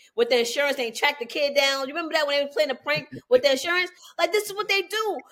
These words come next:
But in the hood, you know, they got something similar. I ain't, you ain't heard this from me, but I heard, you know, if you got full insurance and your card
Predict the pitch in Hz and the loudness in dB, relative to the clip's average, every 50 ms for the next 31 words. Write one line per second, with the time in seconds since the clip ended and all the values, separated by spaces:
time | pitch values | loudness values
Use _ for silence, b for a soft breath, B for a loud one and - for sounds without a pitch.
0 | B B B 320 349 370 349 320 294 277 285 339 403 440 440 415 392 370 370 359 | B B B -4 -4 -2 -2 -2 -2 0 0 0 0 0 0 0 0 0 0 -2
1 | 370 339 349 330 330 320 330 320 330 320 311 311 294 277 381 - 302 294 - 339 | -4 -6 -4 0 2 0 0 2 2 2 2 2 0 -6 -6 -6 -6 -8 -6 -6
2 | 339 330 - - 539 539 370 285 233 202 208 220 247 262 254 - - 175 175 196 | -8 -2 -2 -2 -2 -2 -2 -4 -2 -2 -2 -2 -2 -2 -2 -4 -8 -8 -6 -6
3 | 208 208 220 226 233 233 240 247 294 285 359 359 359 392 403 359 330 285 226 214 | -4 -4 -6 -4 -4 -4 -4 -4 -8 -12 -14 -12 -8 -6 -6 -6 -6 -4 -4 -4
4 | 190 185 190 214 240 262 269 269 254 254 254 247 233 214 214 214 214 240 233 226 | -2 -2 -4 -4 -2 0 0 0 0 0 0 -2 0 0 0 0 -2 0 0 0
5 | 214 214 - 214 196 202 233 311 494 480 - - - 320 285 285 311 320 440 - | 0 0 -2 -4 -2 -2 -2 -2 -4 -8 -10 -4 -2 0 0 0 -2 -4 -10 -14
6 | - 254 233 214 196 190 185 185 185 - 208 190 202 285 | -10 -8 -8 -6 -6 -8 -10 -10 -10 -8 -6 -4 -4 -4